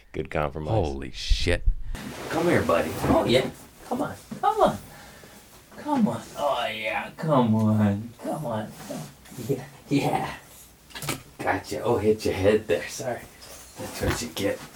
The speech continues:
Speaker 2: <laughs> That's what you get for not coming to me when I called. You got him. Oh, this is life. This is, this is just what I do in the morning. I just go like this.
Speaker 1: <laughs>
Speaker 2: And I get his little fish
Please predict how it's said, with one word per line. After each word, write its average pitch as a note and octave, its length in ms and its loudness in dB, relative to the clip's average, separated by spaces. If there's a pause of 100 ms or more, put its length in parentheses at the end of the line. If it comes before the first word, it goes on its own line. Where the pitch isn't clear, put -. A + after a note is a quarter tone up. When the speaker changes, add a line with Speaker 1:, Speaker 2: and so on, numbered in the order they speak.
(420)
Speaker 2:
<laughs> C#3 720 2
That's - 280 -2
what - 320 -4
you C#3 80 -8
get - 120 -2
for - 180 -4
not G2+ 320 -2
coming - 540 0
to - 80 -10
me B2 140 0
when G#2+ 260 4
I F2+ 60 2
called. C3+ 440 2
You E2 80 2
got G#2 360 8
him. G2 160 6 (960)
Oh, G2+ 180 8
this G2+ 320 6
is D2+ 200 6
life. D#2 460 6 (300)
This D3+ 260 4
is, - 260 -2 (260)
this C#3+ 180 0
is G#2+ 100 -4
just F2+ 220 -6
what F2 120 2
I E2 120 2
do F#2+ 260 4
in F#2+ 100 2
the E2 60 0
morning. E2+ 420 -4 (120)
I E2 60 -6
just - 220 -12
go D2+ 100 -12 (180)
like C3 120 6
this. D#2 240 -6
Speaker 1:
<laughs> - 60 -10 (580)
Speaker 2:
And F#2 140 2
I D#2+ 60 0
get E2+ 220 -2
his D#2+ 220 -6
little E2 160 -2
fish - 320 -8